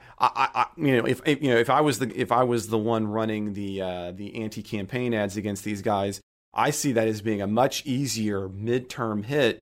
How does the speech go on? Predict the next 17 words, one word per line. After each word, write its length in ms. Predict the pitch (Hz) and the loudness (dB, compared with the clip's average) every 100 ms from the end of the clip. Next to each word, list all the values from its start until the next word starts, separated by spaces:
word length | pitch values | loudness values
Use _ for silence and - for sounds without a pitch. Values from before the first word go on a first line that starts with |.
| _ _ - | _ _ -8
especially 460 | - 180 175 151 | -2 2 2 2
since 280 | 123 123 127 | 2 0 2
in, 80 | 117 | 0
here 240 | 123 123 | 2 2
on 60 | 113 | 4
our 40 | |
next 180 | 143 - | 2 2
story, 260 | - 208 156 | 2 4 4
we 100 | 113 | 4
start 240 | 123 110 | 2 4
talking 260 | 117 104 107 | 2 2 0
about 220 | 98 - | -2 -2
some 140 | 104 | -6
census 400 | 92 170 185 95 | -2 -2 -2 -4
data 280 | 92 95 92 | -2 -2 -2
change. 540 | - 98 92 90 87 - _ _ _ _ | -2 -2 -2 -2 -6 -14 _ _ _ _
Uh, 380 | 95 92 92 | -2 0 2